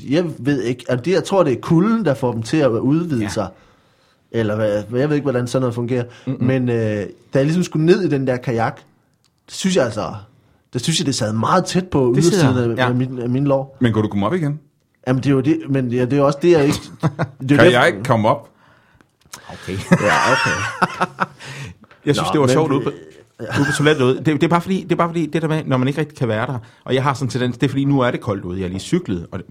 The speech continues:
Speaker 2: det er jo virkelig koldt.
Speaker 1: Ja.
Speaker 2: Kender så ikke det der med, ens tissemand, den bliver så lille,
Speaker 3: Jo.
Speaker 2: at
Speaker 1: Nå,
Speaker 2: den godt
Speaker 1: det
Speaker 2: kan
Speaker 1: har jeg
Speaker 2: tisse?
Speaker 1: aldrig oplevet.
Speaker 2: Nej, men det, det, det gør min så åbenbart.
Speaker 3: Det kan være, at den altid er lille.
Speaker 2: Jamen, ja,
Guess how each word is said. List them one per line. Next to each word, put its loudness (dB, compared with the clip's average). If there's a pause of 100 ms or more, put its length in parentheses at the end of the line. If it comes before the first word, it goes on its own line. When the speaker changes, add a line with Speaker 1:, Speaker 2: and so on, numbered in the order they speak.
(180)
Speaker 2:
det 0
er 2
jo 2
virkelig -4
koldt. -4 (160)
Speaker 1:
Ja. -4 (220)
Speaker 2:
Kender 0
så 0
ikke -4
det -4
der -2
med, 0
ens -4
tissemand, -4
den 0
bliver -2
så -4
lille, -2 (180)
Speaker 3:
Jo. -2 (160)
Speaker 2:
at -4
Speaker 1:
Nå, 2
Speaker 2:
den 4
godt 4
Speaker 1:
det 2
Speaker 2:
kan 2
Speaker 1:
har 2
jeg 2
Speaker 2:
tisse? 0
Speaker 1:
aldrig 0
oplevet. -4 (180)
Speaker 2:
Nej, 2
men -2
det, -2
det, -2
det -10
gør 2
min 2
så 0
åbenbart. 0
Speaker 3:
Det -8
kan 4
være, 4
at 4
den -2
altid 0
er 0
lille. -4 (200)
Speaker 2:
Jamen, 2 (100)
ja, 2